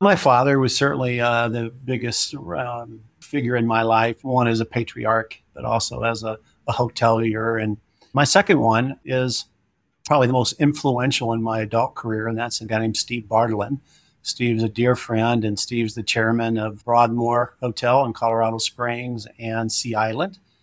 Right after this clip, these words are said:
And Steve and I worked together initially in Nashville about forty years ago at Opryland Hotel. And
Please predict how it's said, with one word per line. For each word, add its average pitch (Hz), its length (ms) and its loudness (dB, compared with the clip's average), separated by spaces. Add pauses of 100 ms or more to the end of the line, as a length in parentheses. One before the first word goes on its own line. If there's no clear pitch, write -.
And 113 160 0
Steve 127 300 -2
and 123 100 0
I 117 140 2
worked 113 300 -4
together 113 420 -2
initially 113 540 -2
in 110 120 -4
Nashville 117 600 0
about 110 280 -8
forty 117 300 -4
years 110 300 -4
ago 113 280 0
at 110 100 -4
Opryland 113 640 -2
Hotel. 110 540 -4
And 104 140 -6